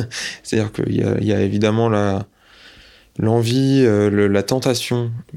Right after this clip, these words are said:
par, euh, les différents pouvoirs politiques de, euh, se passer de cette préfecture de police,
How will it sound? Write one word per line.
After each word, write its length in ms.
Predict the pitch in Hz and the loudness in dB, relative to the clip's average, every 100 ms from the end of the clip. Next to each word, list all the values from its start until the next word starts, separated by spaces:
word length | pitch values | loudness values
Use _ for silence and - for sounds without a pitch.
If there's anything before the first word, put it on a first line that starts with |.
| - | -4
par, 200 | 110 107 | -2 0
euh, 120 | 104 | 0
les 160 | 101 101 | 0 -2
différents 340 | 104 - 107 | -2 -2 -2
pouvoirs 380 | 107 110 113 113 | -2 -2 -2 -2
politiques 760 | - 110 113 - 117 - - - | -2 -2 -2 -4 -4 -6 -10 -8
de, 180 | 107 107 | -2 0
euh, 760 | 104 101 - - - - - - | 2 2 0 -2 -2 -2 -4 -4
se 180 | - | -6
passer 360 | - 127 120 139 | -4 -2 0 0
de 60 | - | -2
cette 140 | 92 | -4
préfecture 420 | 110 - 101 107 | -4 -4 -4 -2
de 80 | 104 | -2
police, 460 | 98 117 175 - | 0 0 0 -2